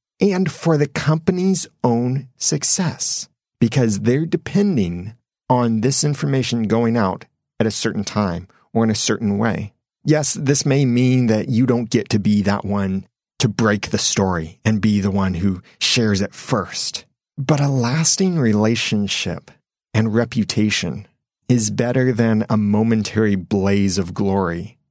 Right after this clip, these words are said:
Another aspect of the respect is that you are honorable in how you treat the company and their product, whatever that thing is that they're offering. So don't damage the product and don't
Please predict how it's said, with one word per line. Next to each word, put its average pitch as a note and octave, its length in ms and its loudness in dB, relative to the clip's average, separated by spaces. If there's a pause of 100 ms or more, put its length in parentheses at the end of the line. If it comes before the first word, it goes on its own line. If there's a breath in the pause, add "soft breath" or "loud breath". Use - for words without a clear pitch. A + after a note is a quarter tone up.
(400)
Another E3 340 2
aspect B2 460 0
of A#2 380 -2
the B2 80 2
respect A2 500 -2 (160)
is A2+ 440 0 (440)
that C3+ 240 0
you D3+ 200 4
are C3+ 200 0
honorable A#2+ 640 0
in A#2+ 160 -2
how B2 260 -2
you B2 160 2
treat - 340 -4
the A2+ 80 -2
company G2 640 -2 (640)
and A2+ 320 2 (120)
their G#2+ 200 0
product, G2+ 520 -2
whatever G2+ 600 0
that G2 260 -2
thing F#2+ 260 0
is F2+ 220 -4
that - 140 -6
they're F#2 160 -2
offering. - 420 -4 (340)
So C3+ 100 0
don't C#3 280 0
damage G#2 420 2
the G#2 80 -2
product F#2+ 520 -2
and D3+ 380 0 (300)
don't A#2 340 0